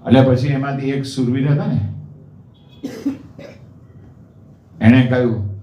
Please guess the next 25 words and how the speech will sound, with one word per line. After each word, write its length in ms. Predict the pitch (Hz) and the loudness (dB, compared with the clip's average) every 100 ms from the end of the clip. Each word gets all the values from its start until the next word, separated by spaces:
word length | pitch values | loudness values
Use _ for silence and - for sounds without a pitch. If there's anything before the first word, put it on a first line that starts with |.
| - - | -12 0
"ઓ 240 | 151 214 | 2 4
મહાત્મા, 760 | 151 147 170 190 202 185 147 - - - - _ _ _ _ - | 4 2 0 0 0 0 -2 -6 -12 -18 -20 _ _ _ _ -2
ભજન 320 | 127 196 190 | 2 2 4
બંધ 240 | 202 202 | 2 2
કરો." 340 | 196 139 - - - - _ _ _ _ _ _ _ _ _ _ _ _ _ _ - - - - - - | 2 0 0 -6 -12 -20 _ _ _ _ _ _ _ _ _ _ _ _ _ _ -20 -20 -20 -20 -20 -12
એટલે 220 | 123 120 - - - - - - - | -10 -8 -12 -16 -18 -20 -20 -20 -14
એને 240 | 139 147 | -6 -2
ડિસ્ટર્બ 360 | 147 165 170 - | 0 0 -2 -4
થતું 280 | 117 98 92 | -2 -2 -2
હતું. 120 | 98 | -2
યોગી 260 | 117 131 117 | -2 -2 -4
મહારાજ 300 | 90 85 98 | -4 -4 -6
કે, 120 | 113 | -4
"સારું," 380 | 151 151 95 - | -4 -4 -6 -6
સંતોને 440 | 95 95 101 95 | -6 -6 -4 -6
કીધું, 220 | 92 - | -6 -6
"આપણે 180 | - - | -6 -8
ભજન 360 | - 104 117 123 | -8 -6 -6 -6
બંધ 240 | 127 117 | -6 -6
કરો, 200 | 98 95 | -6 -8
સાથે 340 | - 95 95 | -8 -8 -6
તમારી 240 | 95 95 98 | -2 0 0
જેવા 220 | 98 101 | 2 2
યુવકો 420 | 117 123 123 - | 2 0 -2 -6
હતા." 140 | - | -10